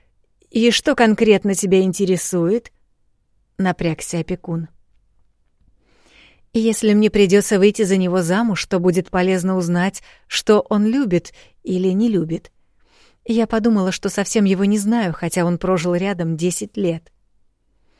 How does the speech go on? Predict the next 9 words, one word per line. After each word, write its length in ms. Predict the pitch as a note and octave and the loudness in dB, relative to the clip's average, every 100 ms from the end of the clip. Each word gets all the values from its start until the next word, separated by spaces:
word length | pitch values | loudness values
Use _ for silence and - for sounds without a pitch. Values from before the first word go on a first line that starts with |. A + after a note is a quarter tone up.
| _ _ _ _ _ _ _ - - | _ _ _ _ _ _ _ -20 -8
«Мне 380 | F3+ F3 E3 E3 | -2 0 0 0
нравится 720 | D#3+ F#3 F#3 D#3 D#3+ - G3 | 0 0 -2 -2 -4 -4 -6
твой 260 | F#3 G3+ G3+ | -4 -2 -2
подход», — 680 | A3 A3 - A3+ A3+ - - _ _ _ _ _ _ - - | -2 -4 -2 0 0 -2 -14 _ _ _ _ _ _ -12 -4
довольным 540 | F#3 E3+ E3+ E3 E3+ | -2 0 0 0 0
голосом 440 | E3 F#3 F3 F3+ | 0 0 0 -2
отозвался 640 | E3 E3 E3 D#3+ E3+ D#3+ F3+ | -2 -2 -4 -4 -4 -2 -2
барон 360 | E3 E3 E3 - | 0 0 -2 -4
Оренси. 680 | E3+ E3+ D#3+ D#3+ - - | -4 -2 -2 -4 -8 -10